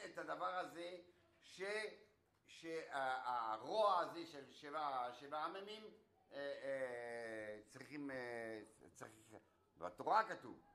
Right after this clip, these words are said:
"לא בגלל שאתם רובכם, לא מרובכם, ולא מצדקתכם, אלא בגלל רוע",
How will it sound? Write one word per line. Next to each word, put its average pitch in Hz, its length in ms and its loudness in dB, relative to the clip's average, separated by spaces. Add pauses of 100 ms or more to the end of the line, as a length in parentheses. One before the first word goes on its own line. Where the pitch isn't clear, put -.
"לא 175 1300 8
בגלל 139 400 0
שאתם 127 280 -6
רובכם, 127 460 -8
לא 180 120 2
מרובכם, 220 760 0 (360)
ולא 202 200 4
מצדקתכם, 214 1120 4
אלא 180 120 0 (340)
בגלל 226 640 0 (100)
רוע", 247 280 2